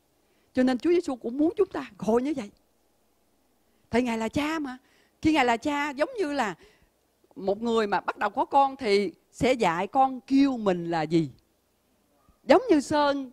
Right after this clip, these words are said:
mới có con, khi mà Cha Đà bắt đầu nói chuyện thì Sơn phải dạy Cha Đà con kêu ba bằng gì. Phải không?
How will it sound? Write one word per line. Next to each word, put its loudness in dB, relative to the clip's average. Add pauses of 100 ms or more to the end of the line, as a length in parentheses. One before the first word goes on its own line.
mới -4
có -4
con, -2
khi -8
mà -2
Cha -4
Đà -2
bắt -6
đầu -2
nói -6
chuyện -4
thì -8
Sơn -4
phải -8 (240)
dạy -12
Cha -8
Đà -8 (300)
con -4
kêu -8 (260)
ba -6
bằng -6
gì. -4 (1120)
Phải -2
không? -4